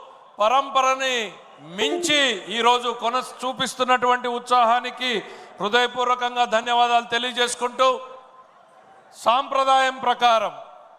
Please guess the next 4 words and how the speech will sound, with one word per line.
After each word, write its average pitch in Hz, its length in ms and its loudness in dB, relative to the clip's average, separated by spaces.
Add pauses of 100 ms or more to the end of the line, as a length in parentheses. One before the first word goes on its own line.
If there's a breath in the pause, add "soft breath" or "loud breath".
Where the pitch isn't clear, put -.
(680)
రెండవ 277 420 2
రోజు 247 500 -2 (1040)
మన 254 160 2 (1700)
పార్టీ 277 420 2